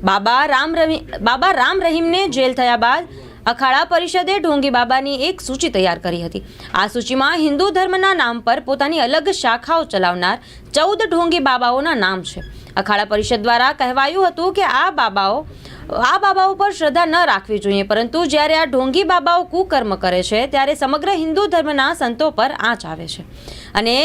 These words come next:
લોકો દરેક સાધુ સંતોને ખોટા સમજે છે. ઢોંગી બાબાઓમાં આશારામ,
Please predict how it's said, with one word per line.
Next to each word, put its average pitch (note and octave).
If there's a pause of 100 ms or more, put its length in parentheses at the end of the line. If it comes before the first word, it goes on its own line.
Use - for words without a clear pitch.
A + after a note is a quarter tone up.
લોકો D#4+
દરેક D4
સાધુ D#4+
સંતોને D4 (320)
ખોટા C#4
સમજે F3
છે. F#3+ (320)
ઢોંગી G#3+
બાબાઓમાં A3+ (120)
આશારામ, C#4